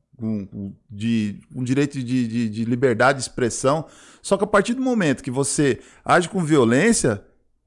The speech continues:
perdeu, perdeu esse direito de liberdade, né?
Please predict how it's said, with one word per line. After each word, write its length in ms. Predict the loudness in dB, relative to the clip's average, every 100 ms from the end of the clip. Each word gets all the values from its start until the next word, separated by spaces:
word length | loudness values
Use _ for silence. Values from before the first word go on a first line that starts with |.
| _ _ _
perdeu, 600 | 0 2 2 0 0 -4 -12 _ _ _ -2
perdeu 320 | -2 0 -2
esse 160 | -2 -6
direito 420 | 0 2 2 -2
de 80 | -4
liberdade, 640 | -2 -2 0 0 0 -4 _ _ _ -4
né? 280 | -2 -2